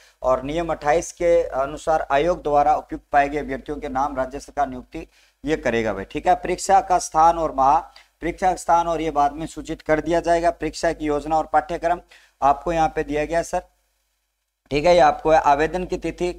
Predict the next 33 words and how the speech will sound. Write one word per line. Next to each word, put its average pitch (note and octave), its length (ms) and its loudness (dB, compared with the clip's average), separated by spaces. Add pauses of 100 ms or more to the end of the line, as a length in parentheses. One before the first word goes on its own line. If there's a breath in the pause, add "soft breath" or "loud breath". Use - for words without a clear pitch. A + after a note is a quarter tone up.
कब E3 180 2
फॉर्म D#3+ 260 0
भरोगे, D#3 340 -2 (300 soft breath)
अट्ठाईस E3+ 600 2
बारह D#3+ 300 6
से D#3 180 -6
लेकर, C#3+ 380 -2 (280 soft breath)
अट्ठाईस E3+ 520 2
बारह D#3+ 220 4
से D#3 140 -6
लेकर D3+ 420 -4
चौबीस D#3+ 440 -4
एक D3+ 220 -2
लगभग D3 400 -2
जो C#3+ 120 -6
है, D3+ 120 2 (340 soft breath)
अ, C3 60 0
आपका B2+ 640 4
जो C#3+ 200 -4
यहाँ C3 160 -2
पर C#3 140 -4
लगभग C#3 320 -6
एक C#3 140 -4
महीने C3 280 -6
का C3 120 -6
जो B2 100 -8
टाइम B2 300 -4
है C3 60 -6
वो B2 40 -2
आपको A#2+ 280 -2
दिया B2 240 0
गया D#3 200 2
है। F3+ 80 0